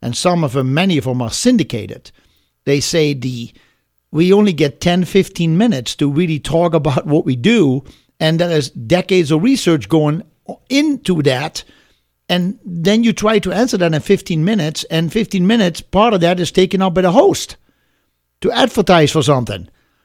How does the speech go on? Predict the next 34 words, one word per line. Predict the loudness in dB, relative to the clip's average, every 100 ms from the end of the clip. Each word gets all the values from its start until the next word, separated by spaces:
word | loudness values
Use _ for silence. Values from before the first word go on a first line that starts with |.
| _
So | -2 2
they | 2
get | 2 2
frustrated, | 2 0 2 4 4 4
and | 2 2
when | 2
they | 0
come | 0 0 0
on |
a | 0
show | 0 2
like | 2 2 0
this, | 0 0
and | -2
I'm, | -2 -4 -4
I'm | -4 0
very | 2 2
grateful | 2 2 2 0 -2
for | 0 -2
the | 0
radio | 0 0 -2
station | -2 0 0 0 -4
itself | -6 -2 0 0 0 -6 -14 _ _ _ _ -4
that | 0 2
allows | 2 2 2
me | 0 -4
to | -2
do | 2 4
this | 4 2 -2 -4
and | -4 -2
to | -2
do | 0 0
it | -2 0
differently | 0 2 -2 -4 -2 -2 -4